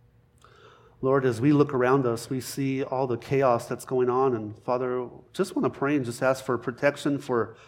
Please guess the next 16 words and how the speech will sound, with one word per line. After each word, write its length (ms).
people 320
out 200
there. 320
Lord, 240
specifically, 800
uh, 300
the 100
police 400
out 180
there 180
just 320
trying 340
to 180
do 160
their 140
jobs. 580